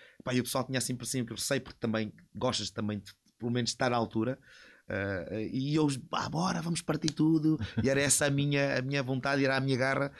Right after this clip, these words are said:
se calhar também por ser o mais novo. Eh, mas sempre por isso, tempo, sempre tu-,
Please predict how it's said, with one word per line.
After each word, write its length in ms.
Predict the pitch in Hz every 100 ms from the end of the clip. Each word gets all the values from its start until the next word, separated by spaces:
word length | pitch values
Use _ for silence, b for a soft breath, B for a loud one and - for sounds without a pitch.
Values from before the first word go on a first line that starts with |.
| B
se 100 | -
calhar 220 | 127 123
também 200 | 123 135 131
por 80 |
ser 200 | - 135
o 60 | 127
mais 200 | 127 117
novo. 260 | 120 123 117 B B B B -
Eh, 440 | 104 104 107 110 113
mas 140 | 127
sempre 180 | 135 127
por 60 | 131
isso, 140 | - -
tempo, 180 | 135 -
sempre 540 | - - - 139 120
tu-, 260 | 135 123